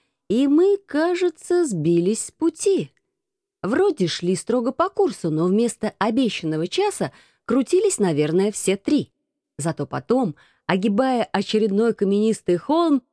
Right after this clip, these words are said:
мы наконец-то наткнулись на то, что искали, хотя и не сразу это поняли. Просто шедший впереди кот вдруг дико мявкнул и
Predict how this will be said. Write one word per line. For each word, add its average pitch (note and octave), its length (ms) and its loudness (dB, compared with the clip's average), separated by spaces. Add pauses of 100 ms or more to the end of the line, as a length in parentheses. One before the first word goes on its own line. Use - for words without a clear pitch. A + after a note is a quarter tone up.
(200)
мы F4+ 160 4
наконец-то C#4+ 800 0
наткнулись A#3+ 800 -2
на D#3+ 220 -2
то, E4+ 340 -2
что - 340 -4 (140)
искали, D3 920 -2 (460)
хотя D#4+ 480 -2 (240)
и D4 80 2
не D4 160 4
сразу D4+ 500 -2 (100)
это C#4+ 280 -2
поняли. D#3 640 -2 (800)
Просто F3+ 560 -2 (100)
шедший G3+ 520 -2
впереди F3 480 0
кот - 420 -2 (340)
вдруг A#3 500 0
дико D4 580 2
мявкнул D4+ 840 2 (400)
и F4+ 160 4